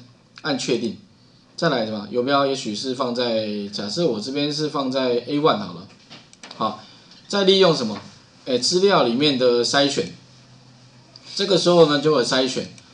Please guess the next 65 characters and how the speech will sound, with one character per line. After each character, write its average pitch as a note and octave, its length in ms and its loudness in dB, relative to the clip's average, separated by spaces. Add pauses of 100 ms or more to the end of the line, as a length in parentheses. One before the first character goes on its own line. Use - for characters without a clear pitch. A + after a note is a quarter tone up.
(300)
然 E3+ 220 0
后 A3 260 4
呢， F3 400 4 (260)
我 C3+ 160 -2
可 F#3+ 140 -2
以 F#3+ 80 2
利 F3 180 2
用 E3+ 180 6
什 B2 140 -4
么？ G#2 160 -8 (300)
文 C#3+ 200 0
字 G3 240 2
筛 C#3+ 240 4
选 A#2+ 220 -4 (220)
啊， D#3 80 -12
特 G#3 120 -4
别 F3 140 6
注 E3+ 160 0
意 D3+ 100 4
哦。 C3+ 220 2 (800)
这 C4 160 2
个 A#3 80 6
筛 A3 260 2
选 B2 220 0
还 A2+ 100 -6
蛮 G#2+ 200 -4
厉 B2+ 180 -2
害 A2 140 -2
的， G2 160 -10 (480)
几 A3+ 200 0
乎 A3 200 -2
哦， F3 180 4
我 B2 100 4
觉 C3 200 0
得 D3 100 2
你 C3 140 -2
可 D#3+ 100 2
以 E3 80 6
取 D#3+ 220 -6
代 C#3 160 2
资 C#3+ 160 -6
料 C#3+ 180 0
库 C3+ 220 -6
里 G#2+ 80 -4
面 B2 100 -2
的 B2 100 0
查 G#2+ 220 -8
询 G#2+ 220 -6
功 A2+ 200 -4
能。 F#2+ 160 -10 (380)
为 F3+ 80 0
什 D#3+ 80 4
么？ E3 60 6
因 G3 100 2
为 F#3+ 140 2 (340)
如 A#3+ 160 0
果 C4 140 4
你 D#3+ 120 4
这 G3+ 120 2
个 G3+ 80 4
栏 D3 240 4
位 F3 160 4
里 B2 100 0
面 B2 300 0
呢， A#2 180 -4